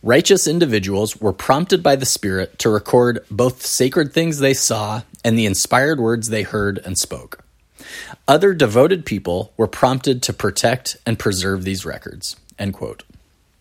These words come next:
As we start then this new year of study in the Bible, focusing on God's original teachings to the people of Abraham, let's remember that our central objective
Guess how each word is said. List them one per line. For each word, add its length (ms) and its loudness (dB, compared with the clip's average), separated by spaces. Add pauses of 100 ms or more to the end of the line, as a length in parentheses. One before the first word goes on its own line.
(1300)
As 160 0
we 100 2
start 400 2
then 300 2
this 180 -2
new 140 2
year 200 4
of 120 0
study 360 -2
in 120 -2
the 80 -2
Bible, 420 -10 (300)
focusing 520 2
on 180 2
God's 380 0 (100)
original 460 2
teachings 680 -4
to 100 -2
the 80 -4
people 300 0
of 100 2
Abraham, 540 -8 (880)
let's 300 2
remember 560 2
that 160 0
our 160 2
central 500 2
objective 720 -4